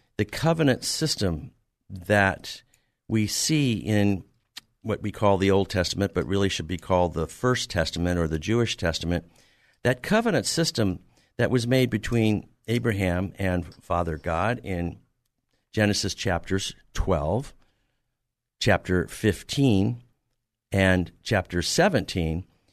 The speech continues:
um, they basically set up a, a system of a compact or a covenant or a contract, um, that involves the,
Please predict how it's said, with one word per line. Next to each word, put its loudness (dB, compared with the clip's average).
um, 6
they 4
basically 2
set 0
up -2
a, 0
a 0
system -2
of 2
a -2
compact -2
or 0
a -4
covenant 0
or 0
a -6
contract, 0
um, 4
that 4
involves 2
the, 0